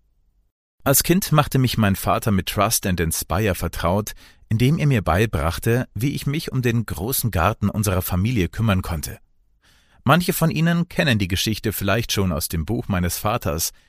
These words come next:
Die sieben Wege zur Effektivität. Grün und sauber. Meine Eltern hielten jede Woche eine Familienversammlung ab. Meinen Geschwistern und mir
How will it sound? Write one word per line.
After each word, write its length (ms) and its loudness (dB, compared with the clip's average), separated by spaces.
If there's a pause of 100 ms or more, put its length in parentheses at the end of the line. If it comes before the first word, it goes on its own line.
(280)
Die 120 0
sieben 360 0
Wege 240 2
zur 260 -2
Effektivität. 1000 -4 (680)
Grün 400 -2 (200)
und 160 0
sauber. 420 -4 (1040)
Meine 240 4
Eltern 320 0
hielten 360 0
jede 260 0
Woche 260 0
eine 160 -2
Familienversammlung 1000 0
ab. 300 -16 (380)
Meinen 400 2
Geschwistern 520 -4
und 260 -4
mir 280 2